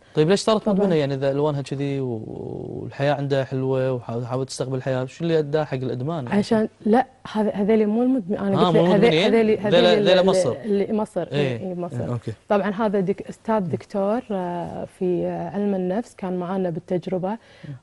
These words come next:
Speaker 2: طبعًا وهو كان يسوي ال-، ال-، العمل، والله يعني من كثر اندماجه كان يفتح حلجة و-، ويعبر بطريقة معينة، كان الموضوع وايد عميق عنده.
Speaker 1: ال-، آه، والصورة هذه
Speaker 2: هذيلي
Speaker 1: متعلقة
Speaker 2: قلت لك
Speaker 1: بالإدمان.
Speaker 2: المدمنين.
Speaker 1: المدمنين.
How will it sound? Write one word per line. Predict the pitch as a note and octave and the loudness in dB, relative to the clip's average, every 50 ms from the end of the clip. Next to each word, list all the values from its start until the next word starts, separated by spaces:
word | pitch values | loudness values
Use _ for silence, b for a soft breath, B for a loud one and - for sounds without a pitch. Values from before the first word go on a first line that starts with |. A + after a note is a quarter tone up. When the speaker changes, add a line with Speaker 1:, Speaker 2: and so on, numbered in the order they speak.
| _ - | _ 0
Speaker 2:
طبعًا | G#3 F#3+ F#3+ F#3+ F#3+ F#3+ | 0 0 0 0 0 0
وهو | F#3+ G3+ G#3 A3+ G3+ G3 | 0 0 0 0 0 0
كان | F#3+ - - G3 F#3+ F#3+ | -2 -4 -6 -4 -4 -4
يسوي | F3+ F3 - - F#3+ F#3+ F#3 F#3 F3+ | -4 -4 -4 -4 -4 -2 -2 0 0
ال-، | F3 E3 D#3 D#3 | 0 -2 -2 -4
ال-، | D#3+ E3 E3 E3+ F3 E3+ E3 E3+ | -4 -6 -6 -6 -6 -6 -6 -6
العمل، | E3 E3 - G#3 A3 G#3 G#3+ A#3+ A#3 - - - E3+ | -6 -4 -2 -2 0 0 0 -2 -4 -4 -8 -10 -8
والله | F3 F3+ F3+ F#3 G3 G3+ G#3+ G3+ | -4 -2 0 2 2 2 2 0
يعني | F#3 F#3 E3+ F3+ F#3+ F#3 | -2 -4 -4 -4 -4 -4
من | F#3 F#3 | -4 -6
كثر | F3 - - - - A3 - | -6 -6 -6 -4 -2 -2 -2
اندماجه | G3+ G3 G3 G3 G3 G3 G3+ G#3 A3 A3+ - F3+ | -2 -2 0 2 2 2 2 2 0 0 0 -2
كان | F3 - F3+ F#3 F3+ F3+ F3 - B B B B B B | -4 -4 -8 -6 -6 -6 -8 -8 B B B B B B
يفتح | D#3+ D3 - - - F3 | -14 -14 -12 -10 -8 -8
حلجة | D#3+ - - - G#3 G#3 G3+ E3+ - F#3+ F#3 F#3 F#3 F#3 F#3 F#3 F3+ | -8 -6 -2 2 2 2 2 2 0 -2 -2 0 -2 -2 0 2 2
و-، | F3 E3+ F3 D#3+ - F3+ F#3 B B B B B B | 2 2 0 0 -2 -2 -4 B B B B B B
ويعبر | - F#3+ E3+ D#3+ G3+ G3+ F#3 E3+ A3 G#3 G#3 | -2 0 2 4 4 4 4 4 2 0 0
بطريقة | F#3 - - - F#3+ F#3+ G#3 A3 - - G#3+ | 0 -4 -4 -2 2 4 4 2 2 2 -2
معينة، | G3 G3 F3 E3+ G#3+ A3 G3 F#3 | -2 0 0 0 2 2 0 -2
كان | F#3 - G3 F#3 F#3+ F#3 F#3+ G3 | -2 -4 -4 -4 -2 0 0 2
الموضوع | G3 F#3+ F#3 G#3 G3 E3+ | 2 2 2 2 2 2
وايد | F#3 F#3+ G3+ G3+ G3 E3 F#3+ | 2 2 2 2 0 0 -2
عميق | D#3+ F3+ F3+ F3+ F#3 F#3 - - | -4 -4 -4 -2 -4 -4 -6 -8
عنده. | D#3 F3 F3 E3+ E3+ F3 E3+ E3 - - | -8 -6 -6 -6 -6 -8 -10 -8 -6 -2
Speaker 1:
ال-، | C3+ C3+ C3+ B2+ - | 0 0 0 0 -2
آه، | - A2 - - - - - | -2 -4 -4 -6 -8 -8 -6
والصورة | - - - - - - - D3 C#3+ C#3 C3+ B2 A#2+ | -6 -6 -6 -6 -6 -4 0 0 2 2 2 0 0
هذه | C3 C3+ - A3+ | 0 0 2 4
Speaker 2:
هذيلي | G3 A#3+ C#4 D4 D#4+ D4 C4+ D4 D#4+ F#4 A4 - - | 6 6 6 6 4 0 0 0 2 2 0 0 0
Speaker 1:
متعلقة | - A3 G#3+ G#3 - D3+ | -2 0 2 2 4 4
Speaker 2:
قلت | - F#3 | 4 2
لك | - - | 2 4
Speaker 1:
بالإدمان. | C3 B2+ B2+ A#2+ A#2+ D#3 G3+ G3 | 4 2 2 2 0 0 0 0
Speaker 2:
المدمنين. | F#3+ F#3+ F#3 E3 F3+ F3 F3 E3+ E3 E3 - C3 | 0 -2 -4 -4 -6 -6 -6 -6 -8 -6 -4 -4
Speaker 1:
المدمنين. | C3+ B2+ B2 A#2 A2+ A2 A2+ A2 G#2 | -2 -2 -2 -4 -6 -6 -6 -6 -6